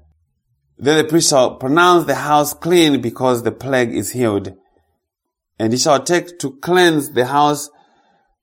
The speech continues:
two beds, cedar wood, scarlet, and hyssop. Then he shall kill one of the beds in an earthen vessel over running water.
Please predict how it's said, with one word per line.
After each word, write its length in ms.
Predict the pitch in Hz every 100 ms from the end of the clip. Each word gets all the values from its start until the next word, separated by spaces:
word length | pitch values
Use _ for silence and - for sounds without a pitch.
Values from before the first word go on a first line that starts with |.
| _ _
two 320 | - 208 208 185
beds, 720 | 165 160 143 117 113 104 -
cedar 320 | 165 139 135
wood, 480 | 151 147 131 - -
scarlet, 600 | - 151 143 139 139 -
and 280 | 107 107
hyssop. 500 | 110 135 131 131 127 - _ _ _ _ 107
Then 180 | 107
he 60 | 107
shall 200 | - 107
kill 300 | - 190 170
one 160 | 151 143
of 80 |
the 60 | 117
beds 360 | 110 139 123 113
in 140 | 117
an 160 | 123 -
earthen 320 | 151 147 107
vessel 400 | 110 107 - 110
over 300 | 104 120 113
running 260 | 131 143
water. 520 | 110 104 98 104 104